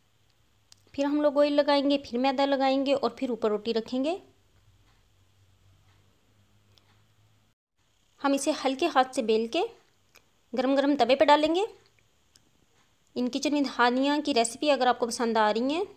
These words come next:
तो प्लीज़ लाइक और सब्सक्राइब करें, ताकि मेरी आने वाली हर नई रेसिपी आप तक पहुंच सके। हम एक साइड से तकरीबन दस सेकंड,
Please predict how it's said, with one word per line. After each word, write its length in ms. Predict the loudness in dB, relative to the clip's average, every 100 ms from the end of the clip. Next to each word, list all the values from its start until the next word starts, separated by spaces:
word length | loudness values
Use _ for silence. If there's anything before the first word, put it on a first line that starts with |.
| -2
तो 100 | 2 2 0 -6
प्लीज़ 220 | -10 -2
लाइक 200 | -2 0
और 60 | -4
सब्सक्राइब 480 | -6 -8 -4 -2 -2
करें, 260 | -4 -4 -8 -14 _ _ _ _
ताकि 180 | -4 -2
मेरी 220 | -2 -2 -4 _ _
आने 180 | -4 0
वाली 220 | 2 2
हर 180 | 0 0
नई 180 | 0 0
रेसिपी 340 | -2 -4 -4
आप 100 | -4 -4
तक 120 | -4
पहुंच 240 | -4 -4
सके। 200 | -2 -2 -2 -6 _ _ _ _ _ _ _ _ _ _ _ _ _ _ _
हम 180 | -4 -2
एक 160 | -2 0
साइड 180 | 0 0
से 60 |
तकरीबन 600 | -2 -4 -2 2 2 2 -2 -8 -20 _ _ _ _ _ -4
दस 220 | -2 0
सेकंड, 640 | -2 -2 2 2 4 2